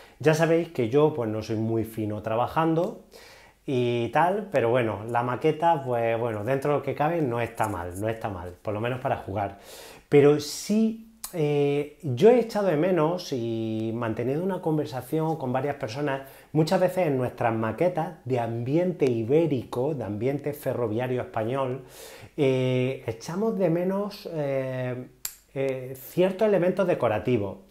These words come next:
Y aquí en España, afortunadamente, podemos decir que, que tenemos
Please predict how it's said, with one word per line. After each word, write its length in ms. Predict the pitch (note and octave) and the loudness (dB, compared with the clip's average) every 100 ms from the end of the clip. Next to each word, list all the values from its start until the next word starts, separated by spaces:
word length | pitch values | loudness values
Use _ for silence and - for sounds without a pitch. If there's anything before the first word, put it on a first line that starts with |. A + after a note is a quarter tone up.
| - - - - - | -20 -20 -20 -12 6
Y 120 | D3 | 6
aquí 200 | - A3 | 6 4
en 80 | A#3 | 2
España, 580 | - G#3 G#3 A3 A#3 - | 0 -4 -2 -2 -4 -4
afortunadamente, 1080 | C#3 - C3 C#3 D3+ F3 E3+ F3 D#3 D#3+ | -2 0 0 2 2 2 4 6 6 2
podemos 320 | F#3 B2+ C3 D3 | 2 -2 -2 -4
decir 480 | C3+ D#3 D#3+ E3 | -4 0 2 0
que, 840 | E3+ C3 A#2 A2+ A2+ A2 G#2+ G#2+ - | -2 0 0 0 0 0 -2 -6 -6
que 100 | A#2+ | -6
tenemos 600 | A#2+ B2 E3 F#3 F#3+ | -2 0 4 4 2